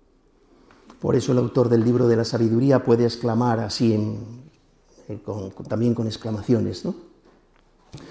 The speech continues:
"Tu palabra, Señor, que todo lo sana". Y si os dais cuenta, pues eso era lo que hacía Jesús.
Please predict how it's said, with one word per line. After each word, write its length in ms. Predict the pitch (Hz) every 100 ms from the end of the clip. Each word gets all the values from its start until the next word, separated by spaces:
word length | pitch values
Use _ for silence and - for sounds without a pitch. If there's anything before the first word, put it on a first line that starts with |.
| - - _ _ _
"Tu 140 | 151 131
palabra, 420 | 127 165 156 143
Señor, 500 | 143 143 165 170 165
que 120 | 120
todo 360 | - 180 143 107
lo 100 | 104
sana". 500 | 117 101 - - - _ _ _ _ _ _ _ _ _ _ _ _ _ _ _ _ _ _ - - - _ _ _ _ _ -
Y 80 | 123
si 140 | 131
os 80 | 117
dais 160 | 104
cuenta, 320 | - 120 131 139
pues 160 | 113
eso 180 | 107 107
era 100 | 95
lo 100 | 98
que 80 | -
hacía 180 | - 98
Jesús. 340 | 104 - -